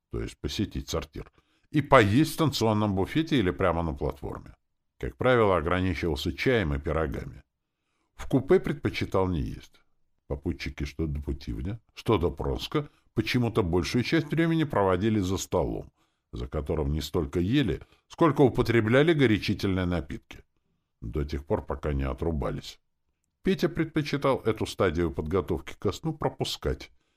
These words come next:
и за стол с соседями не садился, сразу перебираясь на верхнюю полку.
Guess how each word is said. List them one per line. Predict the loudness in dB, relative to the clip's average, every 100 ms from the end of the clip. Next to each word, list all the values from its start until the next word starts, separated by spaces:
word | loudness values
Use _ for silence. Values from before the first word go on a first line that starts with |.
| _
и | -2
за | 2 4
стол | 4 2 2
с | 2
соседями | 0 2 2 2 2 0
не | 0
садился, | 2 0 0 -6 -6 -8 -10 _ _
сразу | -2 0 2 0
перебираясь | 0 0 0 0 0 -2
на | -4
верхнюю | -4 -4 -6 -8
полку. | -10 -14 -18 -20